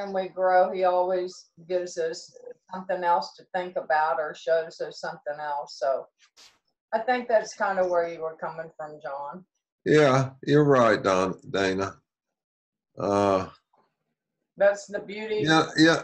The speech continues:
Speaker 2: you know, it's just frustrating because the, uh, sin looks so enticing and so much better than, uh, what God's word's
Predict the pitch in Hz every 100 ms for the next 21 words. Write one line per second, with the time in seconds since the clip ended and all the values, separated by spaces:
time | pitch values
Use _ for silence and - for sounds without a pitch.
0 | - 160 160 147 135 147 - 160 156 202
1 | 175 - 156 156 151 - 131 127 135 131
2 | 131 139 127 - 120 - _ _ _ _
3 | _ _ _ 120 131 127 120 117 - -
4 | - _ _ _ _ _ _ _ _ _
5 | - - - - - _ _ _ _ _
6 | - 185 196 180 156 147 151 - 143 139
7 | 113 85 117 123 113 - 101 101 92 -
8 | 143 135 127 - - 127 110 98 101 104
9 | 101 92 - - - - - - _ _
10 | _ _ _ _ _ _ - 120 123 -
11 | - - - - - 123 127 123 - 104
12 | 123 139 127 -